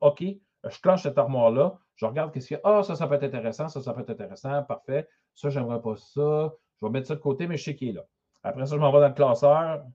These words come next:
Là, là, je, je, là, je pa-, les plans d'intervention, je ne suis même pas allé lire, là.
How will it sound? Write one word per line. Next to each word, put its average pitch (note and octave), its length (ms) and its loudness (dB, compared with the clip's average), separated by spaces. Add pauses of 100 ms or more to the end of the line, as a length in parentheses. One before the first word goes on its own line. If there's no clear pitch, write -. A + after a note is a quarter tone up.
(120)
Là, F#3+ 300 6
là, F#3 160 0
je, - 160 -10 (380)
je, - 120 -20 (240)
là, F#3+ 320 2 (140)
je - 100 -20
pa-, - 160 -2 (220)
les B2+ 120 -4
plans E3+ 200 -2
d'intervention, C3+ 540 0
je G3+ 40 -4
ne A3 40 -4
suis A#2+ 100 -10
même C#3+ 120 2
pas D#3 100 0
allé D3+ 180 0
lire, F3 240 0
là. - 140 -8